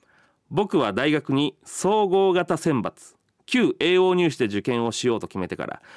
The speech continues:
一般選抜の勉強を全くしておらず、学校が終わったらカラオケに行くなど、すごく余裕を持って生活していました。でも、一次試験の結果が返ってきて、合否を確認すると、そこには不合格の文字。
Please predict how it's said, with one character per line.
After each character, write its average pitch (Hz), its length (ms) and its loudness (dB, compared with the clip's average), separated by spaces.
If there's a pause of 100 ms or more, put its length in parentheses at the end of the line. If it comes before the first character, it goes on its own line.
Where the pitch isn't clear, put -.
(340)
一 190 240 0
般 254 220 2
選 247 260 2
抜 180 220 0
の 180 100 2
勉 165 240 2
強 175 180 2
を 147 60 0
全 143 300 -2
く 160 120 -2
し - 100 -8
て - 80 -2
お 156 120 0
ら 143 120 0
ず、 139 260 -2 (320)
学 160 280 -2
校 190 200 2
が 190 120 4
終 190 140 2
わ - 40 -4
っ - 40 -20
た 185 100 -2
ら 147 100 0
カ - 140 -6
ラ 135 120 0
オ 143 60 0
ケ 135 140 -2
に 127 140 0
行 147 100 -2
く - 20 0
な 101 80 -2
ど、 71 100 -6
す - 160 -8
ご 226 140 0
く - 100 0
余 117 220 2
裕 135 100 2
を 156 100 2
持 165 100 -2
っ 170 40 -6
て 120 100 -4
生 92 180 -6
活 85 200 -10
し - 80 -16
て 87 60 -10
い 85 40 -8
ま 90 120 -8
し - 60 -14
た。 - 140 -12 (480)
で 151 100 0
も、 131 140 -2
一 175 240 -4
次 190 120 -2
試 - 60 -6
験 165 200 0
の 101 80 0
結 - 200 -18
果 - 120 -20
が 92 140 -6
返 120 160 -4
っ 110 40 -4
て - 120 -12
き - 80 -16
て、 113 160 -2
合 143 220 2
否 127 140 -2
を 98 60 0
確 92 200 -10
認 92 120 -4
す 101 100 -8
る 92 100 -4
と、 - 240 -6 (260)
そ 131 200 -6
こ 165 100 0
に 175 100 4
は 107 200 0
不 139 180 -4
合 196 200 4
格 117 220 -6
の 95 140 -2
文 104 180 -2
字。 - 160 -14